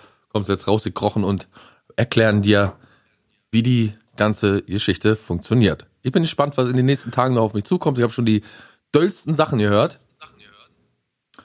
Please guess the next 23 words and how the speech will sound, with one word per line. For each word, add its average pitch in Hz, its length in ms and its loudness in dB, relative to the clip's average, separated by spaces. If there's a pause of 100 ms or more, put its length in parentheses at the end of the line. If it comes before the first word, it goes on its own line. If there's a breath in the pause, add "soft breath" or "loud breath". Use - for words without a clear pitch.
(400 soft breath)
Und, 117 320 0
äh, 113 120 2
mir 127 180 4
macht's - 240 -2
wieder 156 200 2
so 143 80 2
ein 147 60 2
bisschen 151 260 0
Angst. - 340 -2
Du 107 80 -6
sagst, 131 240 -2
vergessen, 135 360 0
das 120 120 0
stimmt. 135 240 -2
Das 104 80 -6
ist - 40 -12
so 151 100 0
wie, 156 200 0
so 151 240 -2
wie 151 80 -2
Zweiter 147 400 0
Weltkrieg. 170 440 -2 (460 loud breath)
Ach, 151 400 -4